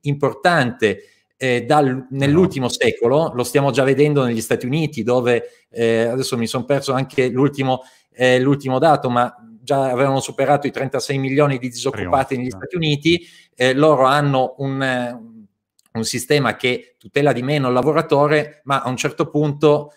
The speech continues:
Speaker 1: eh, anche le tutele fin-, finiscono, per cui, eh, noi dobbiamo capire dove investire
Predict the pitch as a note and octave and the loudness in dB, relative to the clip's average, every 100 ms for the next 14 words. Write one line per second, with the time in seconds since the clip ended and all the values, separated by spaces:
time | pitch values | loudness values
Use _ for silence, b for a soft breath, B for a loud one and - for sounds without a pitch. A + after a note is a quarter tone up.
0 | B _ B2+ B2 D3 C#3+ C3 C3+ C#3+ C3+ | B _ -6 -2 -4 -2 0 -2 -2 0
1 | C#3 - B2 B2+ C3+ B2 D3 C#3+ - A2+ | 0 -2 -8 -8 -8 -4 -2 -2 -2 -6
2 | G#2 A#2+ - C3+ C3 C3 B B B - | -4 -8 -2 -2 -2 -6 B B B -2
3 | B2+ B2 D3+ C#3 B2 A#2+ C#3+ B2+ D3 C#3+ | -2 0 2 2 2 0 0 0 -2 -2
4 | D#3 D#3 D#3 D3+ - - F#3 F3 C3+ A#2 | -2 2 2 0 -4 -2 2 4 2 0
5 | A#2+ A#2+ A2+ - B2+ A2 A2 D#3 E3 _ | -2 -4 -4 -4 -2 0 0 -2 -6 _